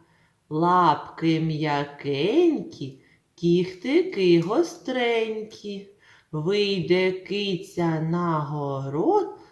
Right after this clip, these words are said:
сполохнеться весь народ. І півник, і курочка з сусідньої вулички стануть кицю в гості звати,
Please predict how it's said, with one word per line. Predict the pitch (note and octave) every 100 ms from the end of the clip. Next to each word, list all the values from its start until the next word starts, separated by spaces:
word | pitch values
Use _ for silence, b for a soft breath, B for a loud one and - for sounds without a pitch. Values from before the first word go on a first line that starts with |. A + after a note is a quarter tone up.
| B
сполохнеться | - - G3 A3+ C4 D4+ G4 B4+ A#4 - - A#3+ G#3+
весь | D4+ B4+ C5 -
народ. | F4 F4+ F#4 C#4+ F3+ D3 - b b b _
І | D#4+ G4+ G#4 - -
півник, | E3 F#3+ A#3+ B3 G#3 D#3+ D#3 D3 D3 - - -
і | D4 F4
курочка | E4+ - G3 C#4 F#4 F4 B3 G#3 F#3 - G#3 F#3+
з | F#3+ -
сусідньої | C#4 C4+ - - C#4 B3+ G#3 A#3+ B3 A#3+ B3 B3+ A#3+ A#3+
вулички | C4 C4+ B3 G#3+ E3+ E3 D#3+ - - C3+ B B B
стануть | - - _ F#3+ G3 F#3 D#3 D3+ D3+ -
кицю | - F#3+ F#3 D#3+ - C#3+
в | C3
гості | D3+ F3 G#3 D3+ B2 - - C#3+
звати, | D3+ D3+ C#3 C3 D#3+ E3 A4+ -